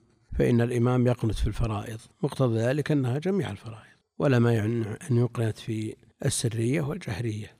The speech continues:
على حد سواء. الإشكال يعني اللي يمكن أن يتردد فيه الجمعة،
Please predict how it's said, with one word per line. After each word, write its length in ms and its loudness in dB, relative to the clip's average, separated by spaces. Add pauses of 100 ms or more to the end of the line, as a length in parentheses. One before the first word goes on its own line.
(140)
على 100 -4
حد 220 -2
سواء. 480 -2 (280)
الإشكال 480 4
يعني 240 6
اللي 400 2
يمكن 380 4
أن 100 4
يتردد 540 0
فيه 400 -2
الجمعة، 580 0